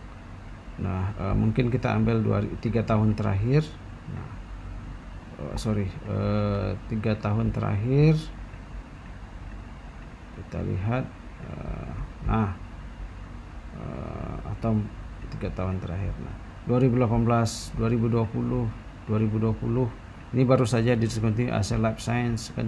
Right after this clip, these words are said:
gitu. Kebanyakan dua ribu delapan belas. Ini dua ribu dua puluh masih ada juga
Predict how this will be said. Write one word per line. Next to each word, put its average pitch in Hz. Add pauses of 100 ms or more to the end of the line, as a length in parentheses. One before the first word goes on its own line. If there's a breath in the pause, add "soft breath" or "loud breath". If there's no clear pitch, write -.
gitu. 127 (800 loud breath)
Kebanyakan 120
dua 127
ribu 120
delapan 113
belas. 107
Ini 131
dua 131
ribu 117
dua 120
puluh 135
masih 117
ada 113
juga 120